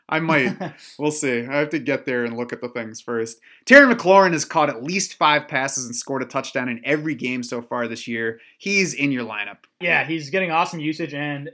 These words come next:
Speaker 2: DeAndre Baker and Janoris Jenkins are just getting smoked,
Speaker 1: <laughs> Yeah.
Speaker 2: uh, for the Giants. So, yeah, it, it's a great spot for Terry McLaurin.
Speaker 1: Yeah. Uh, I think that the Surgeon General is gonna start putting
Speaker 2: <laughs>
Speaker 1: warnings on the side of,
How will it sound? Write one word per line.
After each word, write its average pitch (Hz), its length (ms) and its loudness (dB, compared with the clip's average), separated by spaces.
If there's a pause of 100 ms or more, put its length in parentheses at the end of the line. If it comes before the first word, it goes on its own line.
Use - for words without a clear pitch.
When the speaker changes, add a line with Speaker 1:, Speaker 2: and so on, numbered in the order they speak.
(140)
Speaker 2:
DeAndre 170 460 0
Baker 156 440 -2
and 147 300 -6
Janoris 135 340 -10
Jenkins 127 360 -10
are 117 100 -16
just 123 220 -14
getting 120 400 -12
smoked, 127 560 -10
Speaker 1:
<laughs> - 180 -12
Yeah. 117 440 -16
Speaker 2:
uh, 120 40 -16
for 135 160 -12
the 120 80 -10
Giants. 120 400 -12
So, 123 80 -14
yeah, 123 200 -8
it, 143 140 -8
it's 156 140 -8
a 151 80 -4
great 131 320 -10
spot 113 300 -14
for 120 240 -18 (140)
Terry 123 220 -12
McLaurin. 123 360 -14 (180)
Speaker 1:
Yeah. 117 220 -12 (580)
Uh, 135 260 -2
I 156 80 -4
think 196 280 0
that 190 160 0
the 147 60 -4
Surgeon 147 300 0
General 127 320 -2
is 113 80 -10
gonna 117 220 -6
start 123 400 -4
putting 135 260 -2
Speaker 2:
<laughs> - 0 -
Speaker 1:
warnings 123 320 0
on 110 140 -6
the 107 60 -12
side 110 340 -2
of, 107 180 -10